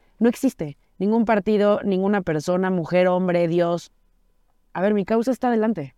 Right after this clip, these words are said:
Yo sí creo que debemos estar en esos espacios. Necesitamos gente buena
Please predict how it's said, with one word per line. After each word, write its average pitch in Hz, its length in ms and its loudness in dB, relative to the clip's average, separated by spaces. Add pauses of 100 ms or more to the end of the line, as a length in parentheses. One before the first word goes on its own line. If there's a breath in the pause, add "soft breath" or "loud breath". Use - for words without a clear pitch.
(800)
Yo 185 300 4
sí 320 160 2
creo 214 340 2
que 214 80 -2
debemos 190 300 2
estar 202 200 -2
en 208 120 0
esos 180 180 -4
espacios. 185 480 -2
Necesitamos 196 640 0
gente 254 340 2
buena 190 540 2